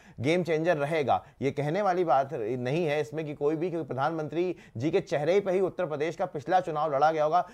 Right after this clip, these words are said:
भारतीय जनता पार्टी इसको खुद मानती है कि उसने कोई भी मुख्यमंत्री का चेहरा नहीं उतारा था,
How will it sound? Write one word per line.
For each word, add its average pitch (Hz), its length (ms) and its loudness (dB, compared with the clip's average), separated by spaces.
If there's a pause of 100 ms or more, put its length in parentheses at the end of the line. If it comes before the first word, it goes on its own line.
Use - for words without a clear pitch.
(120)
भारतीय 127 260 4
जनता 160 160 0
पार्टी 151 300 4
इसको 160 180 -4
खुद 160 200 0
मानती 175 360 -2
है 180 80 0
कि 165 80 -4
उसने 160 200 -6
कोई 165 160 0
भी 175 80 0
मुख्यमंत्री 147 460 -4
का 165 80 -2
चेहरा 147 300 0
नहीं 151 160 -4
उतारा 120 340 0
था, 127 240 -2